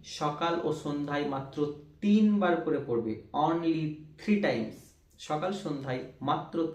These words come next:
তিনবার করে পড়বে, অবশ্যই জান্নাত লাভ করবে এবং কিয়ামতের দিনে আল্লাহ তাকে খুশি করবেন।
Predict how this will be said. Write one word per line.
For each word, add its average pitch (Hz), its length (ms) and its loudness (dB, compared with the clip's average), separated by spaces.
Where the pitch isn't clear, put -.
তিনবার 185 460 4
করে 147 280 0
পড়বে, 131 500 -4
অবশ্যই 208 600 4
জান্নাত 151 440 2
লাভ 135 260 2
করবে 135 320 0
এবং 127 320 -2
কিয়ামতের 135 520 -4
দিনে 131 180 -4
আল্লাহ 123 340 0
তাকে 139 480 -4
খুশি 151 380 -4
করবেন। 110 440 -4